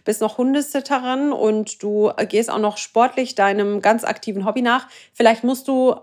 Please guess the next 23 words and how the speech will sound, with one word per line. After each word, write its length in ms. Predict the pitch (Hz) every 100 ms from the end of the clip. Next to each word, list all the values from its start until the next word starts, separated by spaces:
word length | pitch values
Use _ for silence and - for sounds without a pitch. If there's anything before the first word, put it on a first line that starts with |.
| -
ein 240 | 202 233
oder 200 | 220 208
zwei 240 | - 185
Sachen 220 | 185 175 196
davon 240 | 185 196
aufgeben, 800 | - 156 175 - 165 160 190 -
um 200 | 190 196
eben 280 | - 190 185
mehr 280 | 175 175
Zeit 300 | - 175 165
in 120 | - 180
deinem 160 | 170
Alltag 340 | - 165 180 156
zu 120 | 156
haben. 220 | 131 123
Also 160 | 160 175
vielleicht 300 | 196 185 185
bist 180 | 202
du 40 | 185
dann 100 | 185
keine 200 | 214 233
Hundesitterin 640 | 233 226 226 220 226 208
mehr 220 | 202 196